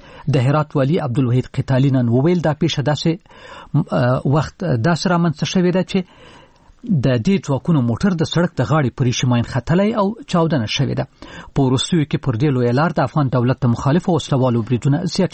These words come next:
شوي دي. د ملګرو ملتونو د یوه راپور له مخې ایران او شمالي کوریا د اوږده واټن توغندیو پر پروژو چې تیر کال یې موافقه پرې کړې وه، بیا همکاري پیل کړې ده. د متخصصینو یو خپلواک پلاوی چې پر شمالي کوریا نړیوال بندیزونه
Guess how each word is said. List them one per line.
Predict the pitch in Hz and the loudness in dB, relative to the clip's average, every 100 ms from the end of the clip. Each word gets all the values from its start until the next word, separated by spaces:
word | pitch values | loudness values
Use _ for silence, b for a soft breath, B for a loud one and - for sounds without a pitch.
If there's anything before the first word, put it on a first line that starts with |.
| - | -2
شوي | 120 123 | -4 -4
دي. | - _ _ _ B B B B B B B B | -8 _ _ _ B B B B B B B B
د | 151 160 | 0 2
ملګرو | 170 180 226 196 | 0 0 0 0
ملتونو | 190 - 190 | 0 0 0
د | 175 | 0
یوه | 139 | 2
راپور | 135 - 190 165 | 0 0 0 0
له | 160 | 0
مخې | - 180 165 | -2 0 2
ایران | 131 170 190 | 2 2 0
او | 170 - | -2 0
شمالي | 156 139 175 - | 2 2 0 -2
کوریا | 120 120 | 0 0
د | 107 143 | 0 -2
اوږده | 135 214 | -2 0
واټن | 185 147 143 120 | 0 0 -2 -2
توغندیو | 107 123 120 113 | -2 0 2 0
پر | 139 - | -2 -2
پروژو | 123 113 180 190 | 0 2 0 0
چې | 147 - | -2 -2
تیر | 202 - | -2 -2
کال | 139 120 | -2 0
یې | 117 | 0
موافقه | 120 120 - 220 | 0 -2 -4 -4
پرې | 135 - | -4 -2
کړې | 135 117 | -2 0
وه، | 147 B B B 139 | -2 B B B -2
بیا | 156 180 | 0 0
همکاري | 123 120 123 123 131 | -2 -2 0 0 0
پیل | 170 151 | -2 0
کړې | 156 110 120 | -2 -2 -4
ده. | - b b | -6 b b
د | 127 110 | -2 0
متخصصینو | - - 127 139 - 185 151 | -2 -2 -2 0 0 0 0
یو | 135 | -2
خپلواک | - 135 123 117 - | -4 -2 -2 -2 -2
پلاوی | 156 180 190 B B B | 0 0 -4 B B B
چې | - | -4
پر | 143 - | -4 0
شمالي | 135 127 185 | 0 2 2
کوریا | 135 131 120 | 0 2 2
نړیوال | 120 117 123 104 | 2 2 2 0
بندیزونه | 123 113 107 202 | 0 0 0 0